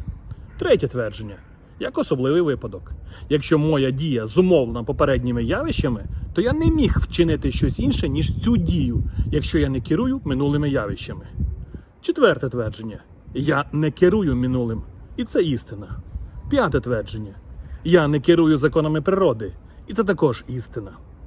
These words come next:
Шосте твердження. Як наслідок першого твердження. Якщо детермінізм істинний, то я не міг вчинити щось інше, як цю дію. Сьоме.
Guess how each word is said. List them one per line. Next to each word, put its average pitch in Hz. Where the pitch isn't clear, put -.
Шосте 185
твердження. 104
Як 151
наслідок 156
першого 123
твердження. 107
Якщо 147
детермінізм 156
істинний, 123
то 185
я 226
не 240
міг 254
вчинити 180
щось -
інше, 240
як 139
цю 208
дію. 120
Сьоме. 165